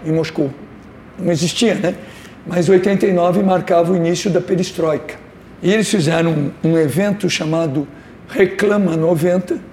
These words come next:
e me convidaram pra fazer uma palestra. Aliás, eu fiz uma palestra espetacular,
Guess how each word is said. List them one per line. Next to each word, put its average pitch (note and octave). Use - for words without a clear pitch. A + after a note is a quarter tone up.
e F#3+
me G3
convidaram F#3+
pra F#3
fazer F3
uma D#3+
palestra. -
Aliás, F#3+
eu G3+
fiz G#3+
uma F#3+
palestra F#3
espetacular, F#3+